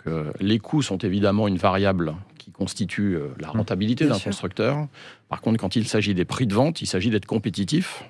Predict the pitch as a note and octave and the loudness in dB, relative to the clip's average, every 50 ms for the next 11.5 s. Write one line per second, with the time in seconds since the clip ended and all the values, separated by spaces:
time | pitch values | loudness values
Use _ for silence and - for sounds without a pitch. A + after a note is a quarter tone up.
0 | - _ - F#2+ F#2+ G2+ A2 G2+ F#2 - - C#3+ B2 - A2+ F#2 - G#2+ F2+ - | -14 _ -2 0 2 2 2 2 0 0 -2 -2 0 0 -2 -2 -2 -2 -2 0
1 | G2 F2+ G2 C3+ D#3+ F#3+ - - - - - - _ _ _ - - F2+ F2+ - | 0 0 0 0 0 -2 -4 -10 -20 -20 -20 -20 _ _ _ -6 -4 -4 -2 0
2 | - D3+ B2+ A#2 G#2 - - - A#2 - A#2 G2 - G#2+ F#2+ - G#3 A#3+ - - | 0 0 0 0 -2 -2 -2 -4 -2 -2 -2 -2 -2 -2 0 2 2 2 0 -2
3 | - - - _ - F#2 F2+ F#2 F#2 - G2 G2 F#2 - C3 B2 B2+ C3 G#2+ G#2 | -10 -16 -12 _ -2 -2 0 0 0 0 0 0 0 0 0 2 2 2 2 2
4 | G#2+ G2+ - - C3+ A2+ G2 - G#2+ - A#2 G2+ F#2+ F#2 - B2+ A#2+ - A2 F#2+ | 0 0 0 0 0 0 0 -2 -4 -2 -2 -2 -2 0 -2 -4 -2 -2 -4 -4
5 | G2 - - F2 D#2 D#2+ - - - - _ _ _ _ _ _ - E2 F2+ G2 | -4 -4 -4 -4 -4 -6 -8 -12 -16 -20 _ _ _ _ _ _ -6 -4 -2 -2
6 | F#2+ - G2 F#2 - - C3+ C3+ - A2+ E2+ F2+ F#2 - B2+ B2 - B2+ A2+ A2 | -2 -2 -2 -2 0 2 0 0 0 -2 -2 -2 0 0 -2 -2 2 2 2 4
7 | G#2+ G#2 F2+ E2+ G2+ F#2+ E2 E2 F2 G#2 C3+ F3+ D#3+ _ - - - - - _ | 4 2 0 0 0 0 0 2 2 2 0 0 -4 _ -14 -20 -20 -20 -20 _
8 | _ _ _ - G#2+ A2+ B2 C3 A2 F2+ D#2+ D#2 D2 - - - - - F2 F#2+ | _ _ _ 0 2 4 4 4 4 2 0 -2 -6 -8 -12 -12 -6 -2 0 2
9 | G2 G2 G#2 G#2 - - - F#2 - - A#2+ A2+ G#2 F2 F2+ E2+ - A#2 F#2+ F#2+ | 2 4 2 2 0 -2 -6 -4 -2 0 2 2 2 0 -2 -2 -2 -2 0 2
10 | G2 G2+ G2+ F2+ E2+ - - G2+ - - - A#2 G2+ - F2 - - F2+ E2 F2 | 2 0 0 0 -2 -2 -4 -6 -6 -4 -4 -4 -4 -4 -6 -2 -2 -2 -2 -2
11 | E2+ E2 - E2+ E2 - - A#2+ C#3 E3 | -4 -4 -4 -4 -4 -2 0 0 0 0